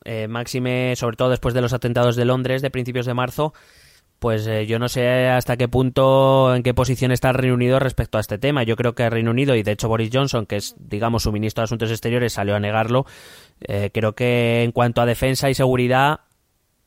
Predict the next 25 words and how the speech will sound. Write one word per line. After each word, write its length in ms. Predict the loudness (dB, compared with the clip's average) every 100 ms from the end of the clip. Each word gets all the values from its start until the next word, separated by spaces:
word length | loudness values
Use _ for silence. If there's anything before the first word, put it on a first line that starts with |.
| _
mm, 640 | -16 -12 -8 -6 -4 -2
no 260 | 0 2 2
creo 280 | 0 2 2
yo 240 | 2 0
que 120 | 2
vaya 220 | 2 2 2
a 20 |
haber 100 | 0
muchos 240 | 0 -2
problemas 420 | 0 0 2 0 0
de 80 |
entendimiento 720 | -2 -2 -2 -2 -2 -2 0 0
y 80 |
que 100 | 0
a 40 | 0
lo 60 |
mejor 260 | 0 0 -2
estas 300 | -2 -2 -2
fanfarronadas, 920 | 0 0 -2 -2 -2 0 0 -2 -6 -8
eh, 200 | -6 -6
nos 120 | -6
las 120 | -6
podíamos 320 | -4 -4 -2
ahorrar 280 | -4 -4 -6
todos. 340 | -8 -14 -16